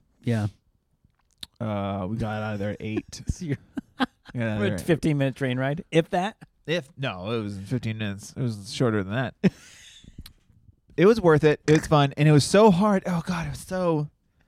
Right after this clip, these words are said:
Speaker 1: <laughs>
Speaker 2: is that hard thing? It's that hard parenting thing where, so we're waiting in a long line. We're gonna be here for a while.
Speaker 1: Sure.
Speaker 2: I make the right move.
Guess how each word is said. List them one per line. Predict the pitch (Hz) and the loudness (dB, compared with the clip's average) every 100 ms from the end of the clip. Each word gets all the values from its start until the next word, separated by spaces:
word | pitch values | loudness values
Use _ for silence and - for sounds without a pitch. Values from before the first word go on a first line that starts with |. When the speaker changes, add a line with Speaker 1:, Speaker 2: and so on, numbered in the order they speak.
| - - - - | -20 -20 -20 -14
Speaker 1:
<laughs> | 370 359 - - 294 - 302 | -6 -2 -2 -2 -4 -2 -2
Speaker 2:
is | 180 196 | 0 0
that | 240 285 | -2 -2
hard | 180 180 190 170 | 0 0 0 0
thing? | 180 170 175 170 165 _ _ _ _ _ _ - - | 2 2 0 -4 -12 _ _ _ _ _ _ -16 -8
It's | 135 | -2
that | 165 | -2
hard | 139 202 190 - | 0 0 -2 -2
parenting | 151 139 127 117 | -2 -2 -4 -6
thing | 117 113 110 - _ - | -6 -6 -10 -16 _ -6
where, | 123 113 110 107 107 - _ _ _ | -2 0 0 0 -2 -6 _ _ _
so | - 117 | -2 2
we're | 135 | 4
waiting | 139 135 120 | 6 4 2
in | 113 | -2
a | |
long | 107 107 104 | -2 -2 -4
line. | 101 95 98 | -6 -6 -6
We're | 113 | -8
gonna | 107 | -8
be | 101 113 110 | -6 -4 -4
here | 101 98 | -4 -8
for | - 101 | -8 -8
a | 98 | -8
while. | 98 98 90 - | -8 -10 -12 -14
Speaker 1:
Sure. | - 123 107 95 _ | -4 -2 -2 -4 _
Speaker 2:
I | 113 120 | -6 -4
make | 120 98 | -4 -2
the | 113 | -2
right | 110 113 | -2 -2
move. | 127 143 135 | -2 0 0